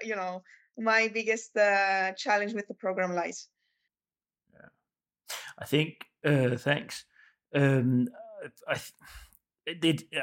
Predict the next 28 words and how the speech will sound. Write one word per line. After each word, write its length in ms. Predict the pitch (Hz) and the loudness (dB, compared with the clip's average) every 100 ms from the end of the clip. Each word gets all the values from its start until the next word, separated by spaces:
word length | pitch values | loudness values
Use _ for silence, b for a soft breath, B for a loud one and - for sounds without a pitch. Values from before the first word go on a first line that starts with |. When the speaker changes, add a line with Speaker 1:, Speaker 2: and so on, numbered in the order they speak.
| 147 | 0
Speaker 2:
I 200 | 147 127 | 2 0
consider 360 | - 127 - 120 | -2 -2 -2 -6
also 220 | - - | -6 -12
that 160 | 123 127 - | -8 -8 -4
that 160 | 127 127 - 139 | -4 -4 -8 -10
must 300 | 131 - - | -8 -8 -8
be 140 | 120 | -10
frustrating 600 | - 135 131 135 123 117 | -2 -2 0 -2 0 0
to 120 | 113 | 0
work 320 | 120 127 120 | 2 2 2
with. 160 | 131 123 | -2 2
But 160 | 135 131 | 4 6
I 60 | |
think 300 | 120 170 170 | 6 4 4
what 200 | 143 139 | 2 4
I 140 | 135 127 | 4 6
always 380 | 160 170 160 | 6 6 4
come 220 | - 156 127 | 0 0 4
down 240 | 139 151 | 4 4
to 160 | 151 143 | 4 4
in 180 | 127 | 4
these 200 | 120 147 | 4 2
talks 360 | - 156 160 - | 2 0 0 0
that 120 | 135 | 0
I 60 | 117 | 0
have 240 | 120 120 | 0 -2
with 160 | 123 - | -4 -6
people 480 | - 120 147 135 | -8 -4 -2 -4